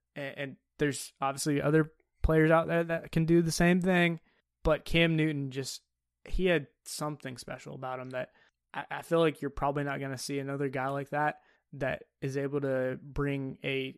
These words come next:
average twenty ten team to a national championship.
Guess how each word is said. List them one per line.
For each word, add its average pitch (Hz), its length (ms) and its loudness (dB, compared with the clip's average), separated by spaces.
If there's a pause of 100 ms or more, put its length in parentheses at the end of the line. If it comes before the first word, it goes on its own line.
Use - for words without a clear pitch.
average 147 680 2
twenty 147 320 -2
ten 156 320 -2
team 175 440 -2 (460)
to 147 140 2
a 143 60 2
national 135 320 -4
championship. - 480 -12